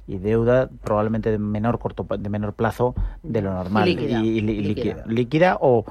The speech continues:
Speaker 1: o algo ilíquida, pero al final, eh, bueno, si estás en tramos cortos, al final es un fondo o es un bono plain vanilla que te va a, que al final lo estás manteniendo hasta su duración, hasta su vencimiento, y no deja de ser o no debería ser un problema tan grande. Ahí, bueno,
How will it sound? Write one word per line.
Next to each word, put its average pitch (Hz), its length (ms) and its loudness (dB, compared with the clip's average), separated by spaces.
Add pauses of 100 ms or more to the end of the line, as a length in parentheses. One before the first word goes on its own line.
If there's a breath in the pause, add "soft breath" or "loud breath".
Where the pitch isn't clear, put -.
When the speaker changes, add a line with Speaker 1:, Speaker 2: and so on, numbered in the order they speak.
(180 loud breath)
Speaker 1:
o 120 240 4
algo 151 220 6
ilíquida, 160 480 4
pero 110 120 2
al 104 60 -2
final, 120 420 2 (380 loud breath)
eh, 110 560 4
bueno, 127 480 -2
si - 240 0
estás 123 300 2
en 117 160 2
tramos 123 260 2
cortos, 127 340 2
al 104 100 -2
final 117 260 0
es 107 80 -2
un 113 220 -2
fondo 123 340 2
o 127 100 0
es 107 60 -4
un 117 160 0
bono 120 240 2
plain 117 240 2
vanilla 127 480 4 (360 loud breath)
que 117 120 2
te 110 100 4
va 117 420 4
a, 117 300 2
que 113 100 0
al 104 120 0
final 110 280 2
lo 117 60 4
estás 113 300 0
manteniendo 113 800 2
hasta - 340 -4
su 117 140 -2
duración, 117 420 2
hasta 120 160 -2
su 107 120 -4
vencimiento, 131 600 2 (320 loud breath)
y 120 120 -4
no 113 120 2
deja 131 240 4
de 123 140 4
ser 117 300 2 (340 loud breath)
o 113 100 -2
no 123 120 4
debería 135 400 4
ser 131 180 2
un 120 100 0
problema 123 440 4
tan 120 200 2
grande. 117 380 4
Ahí, 107 260 2
bueno, 123 360 -2